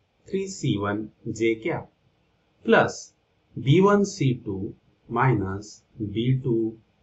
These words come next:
C one K cap. Okay, now the next is, and therefore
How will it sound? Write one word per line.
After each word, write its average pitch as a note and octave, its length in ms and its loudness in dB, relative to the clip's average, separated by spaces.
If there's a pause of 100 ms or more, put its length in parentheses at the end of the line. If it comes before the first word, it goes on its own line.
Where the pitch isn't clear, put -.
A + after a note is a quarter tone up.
(340)
C C3 400 0
one G2+ 440 -4 (340)
K A2 240 -2
cap. C3+ 400 -6 (1400)
Okay, C3 260 -8 (680)
now F#2+ 280 -10
the G2 240 -10 (440)
next G2 340 -16
is, E3+ 300 -8 (880)
and D3+ 220 4
therefore C#3+ 500 2